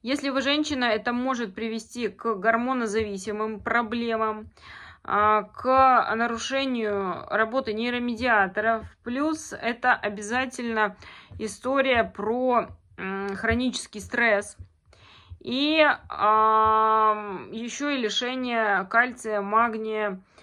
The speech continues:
железа, а, если вы и так этого не получаете в достаточном количестве. А, плюс, ам, это история с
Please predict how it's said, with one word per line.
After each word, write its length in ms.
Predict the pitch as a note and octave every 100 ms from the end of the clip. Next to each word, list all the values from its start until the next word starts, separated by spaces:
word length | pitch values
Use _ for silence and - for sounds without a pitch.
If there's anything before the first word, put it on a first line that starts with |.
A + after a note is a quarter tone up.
| - -
железа, 880 | G3 A3 A3 B3 B3+ A3+ A3+ A3 A3 _ -
а, 360 | G3+ G3 G3 G3
если 360 | G3+ A#3+ -
вы 220 | G#3+ A3+ A#3
и 40 |
так 260 | G3 G#3+ A3
этого 280 | G#3 G3+
не 280 | G3 G3 G#3
получаете 680 | G3+ G3+ F#3+ F#3+ G#3+ G#3+ G3
в 60 |
достаточном 680 | F3 F#3+ G3+ G3 F#3+ - G3+
количестве. 720 | F#3+ G#3+ G3+ - - - - F2 _ _ - - - - - -
А, 360 | - G#3 G#3+
плюс, 680 | G3 - C4 D#4 F4 - - C4
ам, 1000 | - A3 A3+ A3 A3 A3 G#3+ G#3 G#3 -
это 540 | A3+ - B3+ B3 A#3 - _ _ _ _ -
история 720 | A#3 - C#4+ C4+ A#3 G#3 F#3+
с 480 | F#3 - A#3+ G#3